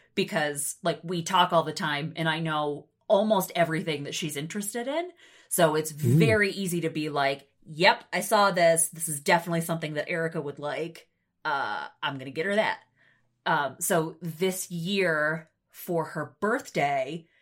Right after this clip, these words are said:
Speaker 1: um, we're very into Enneagram. And so I got
Speaker 2: Okay.
Speaker 1: her an Enneagram t-shirt that says, like, her type and her wing. So if you're not familiar with Enneagram, it's like a,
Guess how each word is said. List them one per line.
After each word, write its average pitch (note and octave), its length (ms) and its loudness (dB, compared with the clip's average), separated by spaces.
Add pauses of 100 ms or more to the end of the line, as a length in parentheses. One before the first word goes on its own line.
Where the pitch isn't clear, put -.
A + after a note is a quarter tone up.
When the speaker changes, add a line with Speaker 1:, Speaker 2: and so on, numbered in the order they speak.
(380)
Speaker 1:
um, D#3 540 0 (920)
we're F#3 320 0
very E3+ 440 0
into F3 240 -6
Enneagram. G3+ 920 -6 (580)
And F3+ 140 -2
so E3 320 4
I E3+ 120 2
got E3 300 4
Speaker 2:
Okay. C3 140 4
Speaker 1:
her D#3+ 420 2
an E3+ 240 -6
Enneagram F3 640 -2
t-shirt D#3+ 520 -4
that E3+ 160 -6
says, D3+ 220 -4
like, D3 160 -6
her E3 220 -6
type D#3+ 380 -4
and D#3+ 140 -4
her E3 200 -6
wing. D3+ 600 -8 (120)
So - 100 -10
if D#3+ 100 -6
you're D3+ 100 -8
not E3 160 -2
familiar D#3+ 340 -4
with D#3 120 -6
Enneagram, D3+ 760 -6 (260)
it's - 100 -10
like D#3+ 120 0
a, D3 220 -4